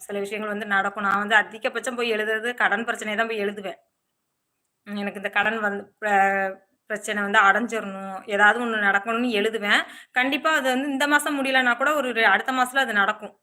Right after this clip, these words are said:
நம்ம கூட ஒரே வாரத்துல நடக்கும்ல நம்ம நெனைக்கக்கூடாது. இன்னைக்கு எழுதுனமா, ஐயோ! அடுத்த வாரத்துக்குள்ள நம்மளுக்கு நடந்துரணும் அப்படிலாம் வந்து நெனைக்கக்கூடாது. அப்புறம் வந்து அதுக்கு போய் இந்த பிஸ்கட்டு, பருப்பு, நம்மளுக்கு அன்னதானத்துக்கு எதுவும் ஜாமான் வேணும்னா கூட நெறைய வாங்கி, என்னால முடிஞ்ச அளவுக்கு நான் வாங்கி கொண்டு போய் குடுத்துருக்கேன்.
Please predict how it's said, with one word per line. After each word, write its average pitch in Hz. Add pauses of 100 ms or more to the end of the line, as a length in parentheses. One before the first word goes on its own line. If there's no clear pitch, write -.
(420)
நம்ம 262
கூட 262
ஒரே 254
வாரத்துல 269
நடக்கும்ல 233
நம்ம 240
நெனைக்கக்கூடாது. 208 (100)
இன்னைக்கு 208
எழுதுனமா, 226
ஐயோ! 190
அடுத்த 208
வாரத்துக்குள்ள 214
நம்மளுக்கு 202
நடந்துரணும் 196
அப்படிலாம் 196
வந்து 196
நெனைக்கக்கூடாது. 185 (420)
அப்புறம் 233
வந்து 233
அதுக்கு 233
போய் 233
இந்த 220
பிஸ்கட்டு, 214 (600)
பருப்பு, 240
நம்மளுக்கு 214
அன்னதானத்துக்கு 220
எதுவும் 202
ஜாமான் 202
வேணும்னா 196
கூட 214
நெறைய 208
வாங்கி, 196
என்னால 196
முடிஞ்ச 208
அளவுக்கு 202
நான் 208
வாங்கி 190
கொண்டு 190
போய் 202
குடுத்துருக்கேன். 202